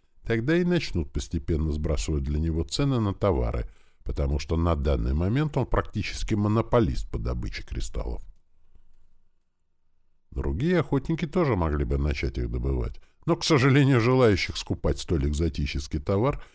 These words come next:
они были слишком индивидуалистами и не могли собраться в большую команду, так как в ней придется слишком много делиться. А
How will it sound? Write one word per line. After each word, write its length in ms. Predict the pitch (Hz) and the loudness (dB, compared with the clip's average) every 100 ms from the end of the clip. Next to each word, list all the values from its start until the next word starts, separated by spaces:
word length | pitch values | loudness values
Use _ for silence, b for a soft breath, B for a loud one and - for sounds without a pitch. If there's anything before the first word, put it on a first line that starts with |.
| B - | B -4
они 200 | 90 113 | 0 2
были 260 | 110 101 | 2 2
слишком 500 | - 107 - 104 98 | 2 2 2 2 2
индивидуалистами 1080 | 90 87 90 87 104 95 65 - 57 55 - b b b | 2 0 -2 2 4 4 2 0 -2 -2 -4 b b b
и 100 | 120 | 2
не 80 | 139 | 6
могли 300 | 143 135 165 | 6 6 4
собраться 460 | - 117 117 110 | 6 6 6 4
в 60 | 110 | 2
большую 360 | 95 90 92 78 | 2 2 2 2
команду, 580 | 90 71 55 - - - - _ - - - - - _ - | 2 0 -2 -6 -8 -12 -20 _ -20 -20 -20 -20 -20 _ -6
так 180 | 71 | -6
как 160 | - 73 | -4 -4
в 60 | 98 | 0
ней 120 | 98 | 0
придется 460 | 85 73 78 - | 0 0 0 0
слишком 380 | 71 73 - 78 | -2 -2 -2 -2
много 240 | 76 65 73 | -2 -2 -2
делиться. 600 | 76 82 60 - - - B B B - - | 0 0 -2 -6 -8 -10 B B B -10 -2
А 180 | 127 | -2